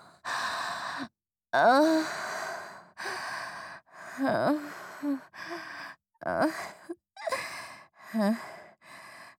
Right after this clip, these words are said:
あ、あ、うん、うん、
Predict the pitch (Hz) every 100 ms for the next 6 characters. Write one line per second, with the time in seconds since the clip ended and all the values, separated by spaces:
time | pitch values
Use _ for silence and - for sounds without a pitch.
0 | - - 262 - - - 180 127 - _
1 | _ _ 208 453 - - - 480 - _
2 | _ _ _ _ - 294 330 311 - 403
3 | 440 453 453 466 - - - - - _
4 | _ -